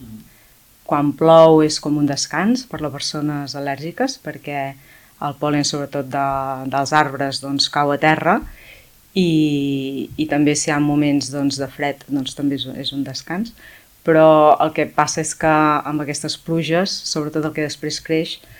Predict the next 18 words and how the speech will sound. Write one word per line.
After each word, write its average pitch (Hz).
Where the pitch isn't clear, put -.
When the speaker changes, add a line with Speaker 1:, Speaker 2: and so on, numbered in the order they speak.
Speaker 2:
són 147
les 147
herbàcies, 139
que 131
són 135
bàsicament 135
les 131
gramínies 156
i, 135
i, 127
i, 127
bueno, 131
gramínies, 143
els, 127
els 127
blets, 143
el 127
llantent, 139